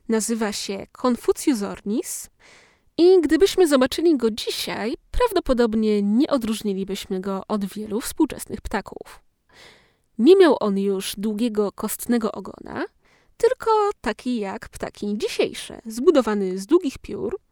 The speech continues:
a do tego jego dziób nie zawierał zębów i był pokryty pochewką rogową. Dinozaury, jak doskonale wiemy, wymarły, a zdarzyło się to około sześćdziesięciu pięciu milionów lat temu,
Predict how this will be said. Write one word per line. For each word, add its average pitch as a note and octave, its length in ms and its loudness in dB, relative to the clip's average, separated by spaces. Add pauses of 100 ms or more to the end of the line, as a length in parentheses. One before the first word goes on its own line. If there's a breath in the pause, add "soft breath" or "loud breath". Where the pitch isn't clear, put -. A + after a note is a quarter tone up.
(540 soft breath)
a A3+ 80 -2
do A3+ 140 0
tego G3 460 0
jego C4 380 0
dziób G#3 360 -8 (240)
nie A#3 200 4
zawierał G3+ 600 -2
zębów G#3+ 800 -4 (160)
i E4+ 60 2 (200)
był B3+ 220 4
pokryty - 600 -2 (100)
pochewką A3 680 -6
rogową. A#3 420 -2 (960 soft breath)
Dinozaury, A#3 840 2 (140)
jak D4+ 340 0
doskonale A#3 540 0
wiemy, G#3 560 -6 (100)
wymarły, B3 580 6 (360)
a F4+ 200 4
zdarzyło B3 460 2
się A3 200 -2
to G#3 280 -4
około G3+ 500 -8
sześćdziesięciu A#3+ 720 0
pięciu G3+ 440 -6
milionów G3+ 500 -4
lat G#3 180 -4
temu, F3+ 340 -8